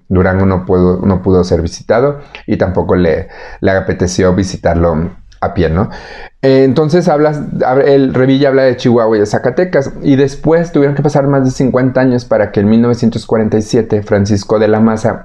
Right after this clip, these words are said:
un investigador de la, de la unam, del Instituto de Investigaciones Estéticas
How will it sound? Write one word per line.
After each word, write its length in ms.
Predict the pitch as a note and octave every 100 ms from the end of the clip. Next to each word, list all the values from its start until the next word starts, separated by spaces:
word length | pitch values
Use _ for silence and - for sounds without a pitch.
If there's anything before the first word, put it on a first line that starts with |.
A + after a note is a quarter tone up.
| -
un 140 | G2
investigador 520 | G#2 G2+ - F#2 F#2+
de 120 | F#2+ G2+
la, 260 | F#2 D#2+ -
de 120 | G2
la 100 | F#2
unam, 500 | F#2 A2+ F#2+ F#2 - -
del 160 | F2+
Instituto 640 | E2+ - E2+ F#2 G#2+ G#2 -
de 220 | - F#2+
Investigaciones 580 | F2+ F2 F2+ F2 G2 F#2
Estéticas 680 | G2 - G#2+ G2+ G2 G2 -